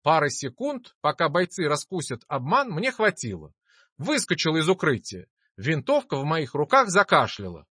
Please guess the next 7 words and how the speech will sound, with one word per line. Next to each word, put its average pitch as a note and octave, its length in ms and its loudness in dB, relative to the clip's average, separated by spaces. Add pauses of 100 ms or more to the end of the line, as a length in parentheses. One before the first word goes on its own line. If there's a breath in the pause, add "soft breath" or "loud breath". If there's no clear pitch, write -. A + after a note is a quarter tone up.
Быстро G#3+ 500 2
же G#3 160 6
она! F#3 360 0 (360 soft breath)
Швырнул E3+ 560 2
ставшее G#3+ 460 0
рухлядью F3 540 0
оружие. G2+ 520 0